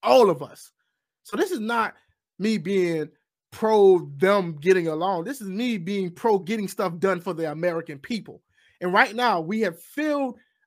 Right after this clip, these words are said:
our governorships, our con-, uh, Congress, Senate with a bunch of people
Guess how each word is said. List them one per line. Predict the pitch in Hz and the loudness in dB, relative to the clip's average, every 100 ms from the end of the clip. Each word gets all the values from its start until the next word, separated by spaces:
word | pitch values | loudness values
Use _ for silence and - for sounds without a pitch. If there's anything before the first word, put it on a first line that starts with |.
| - | -6
our | 185 175 | -4 0
governorships, | 175 262 262 262 254 277 254 - - _ _ | 2 2 0 -6 -4 -2 -2 -4 -20 _ _
our | 180 170 | 0 0
con-, | - - 226 - - - | -2 -12 -14 -16 -12 0
uh, | 202 180 | 2 2
Congress, | - 269 254 254 254 - _ _ | 0 -2 -2 -2 -6 -8 _ _
Senate | - 277 285 247 _ _ _ | -2 -2 -2 -8 _ _ _
with | 180 185 - 175 | 0 0 -2 -12
a | |
bunch | 165 143 330 311 | -6 0 0 0
of | - | -2
people | 320 330 202 165 | 0 2 0 -4